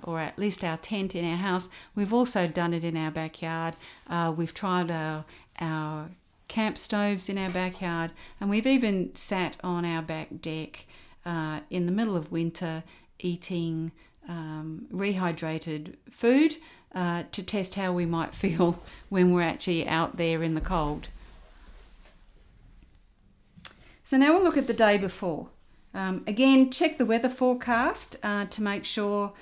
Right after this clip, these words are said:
uh, that it hasn't changed. Um, if it has changed, it might be for the better or it might be for the worst, and you, you might need to reassess,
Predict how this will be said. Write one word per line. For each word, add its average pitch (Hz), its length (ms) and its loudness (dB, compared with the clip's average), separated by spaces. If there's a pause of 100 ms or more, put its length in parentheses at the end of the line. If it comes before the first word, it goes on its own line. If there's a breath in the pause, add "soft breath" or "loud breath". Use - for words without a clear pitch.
(280 loud breath)
uh, 185 200 -2
that 180 140 -4
it 180 120 -2
hasn't 214 380 0
changed. 226 600 -2 (360 soft breath)
Um, 190 440 -2
if 226 120 0
it 233 60 0
has 269 280 6
changed, 311 640 0
it 220 160 -2
might 208 240 0
be 208 160 0
for 190 180 -6
the 180 100 -4
better 277 380 -2
or 202 160 0
it - 60 -6
might 185 240 -2
be 185 100 -4
for 185 140 -12
the 180 80 -6
worst, 214 420 -6
and 185 140 -2
you, 180 160 -2 (280 loud breath)
you 202 120 -2
might 202 260 -2
need 190 220 -4
to 196 100 -8
reassess, 175 720 -4